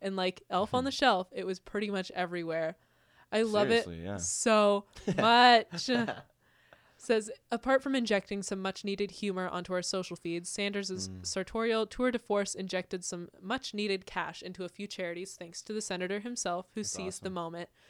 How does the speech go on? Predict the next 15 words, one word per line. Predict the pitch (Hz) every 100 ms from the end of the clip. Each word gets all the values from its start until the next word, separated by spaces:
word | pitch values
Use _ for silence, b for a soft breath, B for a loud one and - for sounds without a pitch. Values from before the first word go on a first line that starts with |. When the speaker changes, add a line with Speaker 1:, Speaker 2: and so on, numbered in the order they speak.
| b b
Speaker 1:
He | - 247
quickly | - 254 262 -
added | 185 208 226
the | -
image | 196 196 -
to | -
a | 220
line | 190 190
of | 190
merchandise | 202 254 277 226 185 185
on | 190
his | 208 202
website, | 208 202 - 175
Speaker 2:
Mm. | -
Speaker 1:
with | 185